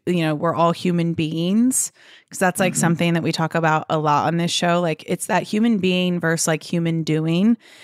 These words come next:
Speaker 1: And I think it's so easy for us to get into these routines and these, like, you know, to follow along with the boxes that people have put us in. And I heard a quote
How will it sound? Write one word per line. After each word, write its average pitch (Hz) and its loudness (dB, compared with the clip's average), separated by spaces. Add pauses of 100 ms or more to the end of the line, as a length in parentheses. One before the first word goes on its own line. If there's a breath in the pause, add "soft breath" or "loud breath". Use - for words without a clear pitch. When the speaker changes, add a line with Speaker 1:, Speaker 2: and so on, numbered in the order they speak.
(240 loud breath)
Speaker 1:
And 180 4
I 175 2
think 175 0
it's 180 0
so 170 2
easy 170 0
for 160 0 (640)
us 170 2
to - -2
get 170 2
into 165 0
these 170 -4
routines 160 -2
and 160 -2
these, 160 -4
like, 160 -4 (420 loud breath)
you 196 2
know, 165 0
to 175 -4
follow 190 4 (100)
along 170 2
with 165 -2
the 165 -2
boxes 160 0
that - -2
people 160 0
have - -4
put 170 0
us 180 0
in. 254 4 (200)
And 160 2 (360 loud breath)
I 175 2
heard 180 2
a 175 0
quote 175 2